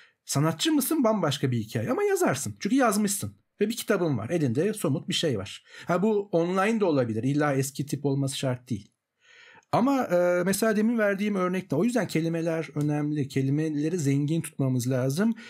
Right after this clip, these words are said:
Gerçeklikteki farkları yakalayabilmek için. Ya İngilizce'de tabii ki o kadar etimolojik kökenine inecek kadar o dili bilmiyorum ama ana dilim olmadığı için aktör veya aktris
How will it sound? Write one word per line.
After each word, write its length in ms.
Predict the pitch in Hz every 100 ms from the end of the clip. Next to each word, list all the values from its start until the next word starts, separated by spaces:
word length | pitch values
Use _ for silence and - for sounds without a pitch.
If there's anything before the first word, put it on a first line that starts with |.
| -
Gerçeklikteki 800 | - 147 147 - 147 156 156 151
farkları 440 | 202 160 151 151 160
yakalayabilmek 840 | 165 - 135 170 151 139 156 170
için. 280 | 131 113 98 _ _ _ - _
Ya 120 | 139
İngilizce'de 880 | 160 175 196 269 247 185 165 143 120
tabii 240 | 185 202
ki 220 | - 135 -
o 100 | 139
kadar 280 | 165 147 135
etimolojik 800 | 135 - 147 139 139 135 143 -
kökenine 460 | 143 135 139 135 131
inecek 500 | 127 127 120 175 -
kadar 300 | 156 139 135
o 140 | 127
dili 220 | 123 123
bilmiyorum 500 | 135 175 170 117 117
ama 300 | 269 165 - -
ana 200 | 131 120
dilim 220 | 113 120
olmadığı 360 | 120 120 110
için 400 | 107 107 226 269 - - - -
aktör 460 | - - 226 269
veya 160 | 214 151
aktris 720 | - 139 - 180 302 - -